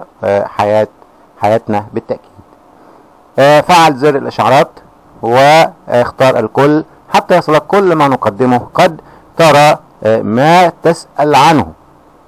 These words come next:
وما تستفسر عنه من فيديوهات على هذه، آه، القناة. ندخل في الموضوع على طول، وهو موضوع متعلق بالإحلال والتجديد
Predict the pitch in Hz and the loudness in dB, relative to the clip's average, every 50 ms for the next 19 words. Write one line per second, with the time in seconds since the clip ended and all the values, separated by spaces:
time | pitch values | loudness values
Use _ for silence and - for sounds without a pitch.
0 | _ _ _ _ _ - 117 143 175 185 170 151 - - 117 - - 135 135 - | _ _ _ _ _ -4 -2 0 2 2 2 0 -2 -4 -12 -6 -4 -4 -4 -4
1 | - - 127 117 113 117 120 127 127 127 127 - - - - _ _ 101 101 101 | -4 -2 -2 0 0 0 -2 0 0 0 0 0 -2 -6 -14 _ _ -8 -6 -2
2 | 107 123 127 127 127 - - - - 113 101 107 104 107 113 110 110 110 - - | -2 0 0 -2 -2 -4 -8 -10 -10 -8 -6 -6 -6 -2 0 0 0 -2 -2 -8
3 | - - - _ _ - 104 104 101 104 107 110 113 104 104 90 95 104 107 107 | -20 -20 -20 _ _ -4 -4 -2 -2 -2 -2 -2 -2 -4 -6 -10 -10 -8 -8 -8
4 | 104 - _ _ _ _ _ _ _ - 95 95 95 92 90 - - 123 123 - | -10 -12 _ _ _ _ _ _ _ -6 -4 -2 -2 -4 -4 -6 -6 -6 -4 -2
5 | - 127 110 92 73 - - - - - _ _ _ _ _ _ _ _ _ _ | -2 -2 -2 -2 -6 -8 -14 -20 -20 -20 _ _ _ _ _ _ _ _ _ _
6 | _ _ _ _ _ - 202 247 247 - 233 240 240 233 226 - - _ - - | _ _ _ _ _ -4 -4 -2 0 0 2 2 2 0 -2 -4 -10 _ -20 -16
7 | - - 170 185 202 202 190 - 180 151 143 143 139 123 123 117 151 160 165 170 | -10 -6 -4 -4 -4 -4 -4 -4 -2 -2 0 2 2 0 0 0 2 2 2 2
8 | 170 170 - - _ _ - - - 110 117 117 110 - - 151 165 180 180 - | 2 0 -6 -16 _ _ -12 -4 -2 -2 0 0 -2 -2 -2 0 0 0 0 -2
9 | - 131 135 147 147 170 175 170 165 165 156 131 131 127 127 123 143 175 175 165 | -2 0 0 2 2 4 4 4 4 2 2 2 2 0 2 2 2 2 2 2
10 | 151 156 180 190 - 170 151 160 170 165 156 151 160 - - - - _ _ _ | 2 0 -2 0 0 2 2 4 2 2 2 2 0 -2 -4 -10 -20 _ _ _
11 | _ _ _ _ _ _ _ 104 113 104 107 120 160 190 214 233 233 - - _ | _ _ _ _ _ _ _ -4 -4 -2 -2 -4 -4 -2 -2 -4 -6 -6 -10 _
12 | _ _ _ _ _ _ _ _ 123 123 135 123 - - 143 151 156 156 147 139 | _ _ _ _ _ _ _ _ -8 -6 -6 -6 -6 -4 0 0 2 2 2 0
13 | 143 - - - 110 101 110 110 127 139 151 151 120 113 120 - | -2 -2 -4 -6 -6 -6 -8 -10 -6 -6 -6 -6 -6 -8 -12 -12